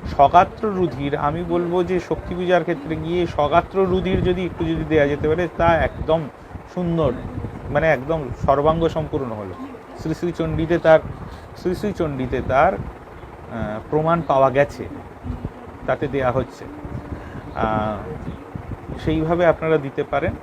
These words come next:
এবং বলি হচ্ছে হলো গিয়ে কি, শক্তি পূজার একটি অঙ্গ হচ্ছে হলো বলি, যার যেই প্রকারের মানে পারমিটেবল যার কাছে গিয়ে, সেইভাবে অন্তত কিন্তু দিয়ে কিন্তু বলিটি কিন্তু দিতে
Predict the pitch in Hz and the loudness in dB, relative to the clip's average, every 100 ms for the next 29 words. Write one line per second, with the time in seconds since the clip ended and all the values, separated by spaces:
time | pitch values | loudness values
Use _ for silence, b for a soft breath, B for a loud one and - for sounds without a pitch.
0 | - - - - 156 185 208 123 120 139 | -14 -14 -10 2 4 4 4 -2 2 4
1 | 165 175 202 214 220 214 - 175 - 196 | 4 4 0 0 2 0 0 0 2 0
2 | 196 196 185 190 175 170 - 180 185 196 | 0 0 -2 -2 -2 -4 -4 -4 2 2
3 | 175 - 180 151 151 156 170 175 175 151 | 2 -2 -2 0 0 0 0 0 -2 2
4 | 147 151 127 127 147 233 - - B B | 4 4 4 0 0 -4 -6 -14 B B
5 | B - 120 156 147 190 214 139 139 165 | B -10 -2 4 8 8 6 0 0 -2
6 | - 170 - 180 185 190 190 180 - - | -2 -4 2 2 2 2 2 0 -6 -12
7 | 135 135 135 131 135 143 160 180 180 147 | -8 -6 -4 -2 4 6 6 4 4 4
8 | 127 135 127 131 123 120 131 185 - - | 4 4 4 0 -4 -6 -4 -6 -6 -4
9 | 156 160 170 180 160 143 160 160 156 156 | -2 0 2 2 0 0 -4 -4 -4 -4
10 | 156 127 151 147 151 135 165 214 - - | -4 -2 -4 -2 -6 -4 -4 -4 -8 -10
11 | - - 117 117 139 160 175 190 185 190 | -10 -10 -8 -2 0 0 -2 -4 -6 -4
12 | 190 131 131 139 | -2 -4 -4 -4